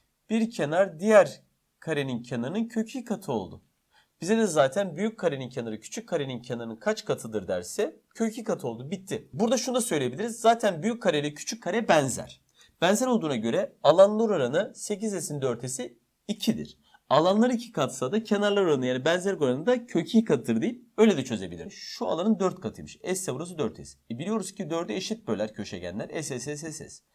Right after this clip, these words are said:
Büyük karede de buraya iki S ise burada iki S, burada iki S, burada S, S, S geldi.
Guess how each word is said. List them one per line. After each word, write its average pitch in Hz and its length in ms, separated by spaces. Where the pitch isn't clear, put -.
Büyük 175 260
karede 185 280
de 147 120
buraya 170 120
iki 175 140
S 156 80
ise 151 240
burada 165 200
iki 107 280
S, - 140
burada 151 200
iki 131 180
S, 127 60
burada 160 240
S, 190 160
S, 175 120
S - 140
geldi. 69 240